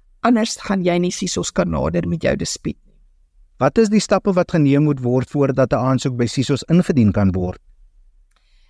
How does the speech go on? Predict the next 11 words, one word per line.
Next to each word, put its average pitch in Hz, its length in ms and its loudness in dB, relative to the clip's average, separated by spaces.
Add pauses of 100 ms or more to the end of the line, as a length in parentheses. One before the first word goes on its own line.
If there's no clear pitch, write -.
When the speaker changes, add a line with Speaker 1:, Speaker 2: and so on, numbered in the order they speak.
(120)
Speaker 1:
So 285 400 0 (100)
aansoekers 415 680 0
of - 340 -6 (140)
andersins, 240 720 0
ons 220 220 -8
noem 190 120 0
hulle 190 160 0
ook 208 160 -2
applikante, 240 800 0 (420)
moet 214 300 -2
eers 392 340 -2